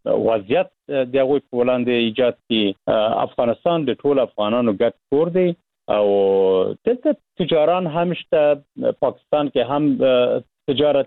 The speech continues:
کوي، دلته بیرته راځي افغانستان ته. اه، وکلا د، د پارلمان پخوانی، اه، حکومت چې موږ پارلمان لرل،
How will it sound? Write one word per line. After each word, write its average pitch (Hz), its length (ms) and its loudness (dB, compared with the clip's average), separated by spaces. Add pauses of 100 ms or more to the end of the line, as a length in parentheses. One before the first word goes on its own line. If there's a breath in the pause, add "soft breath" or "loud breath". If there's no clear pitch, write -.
کوي، 123 240 0
دلته 127 280 -2
بیرته 127 360 -2
راځي 123 220 0
افغانستان 117 640 -2
ته. 107 280 0 (140)
اه، 104 680 0
وکلا 127 520 0
د، 123 80 -6 (440)
د - 20 0 (120)
پارلمان 120 460 -2
پخوانی، 120 500 -2
اه، 110 560 0
حکومت 123 460 -2
چې 117 360 -2 (520)
موږ 120 200 0
پارلمان 120 540 -2
لرل، 143 300 0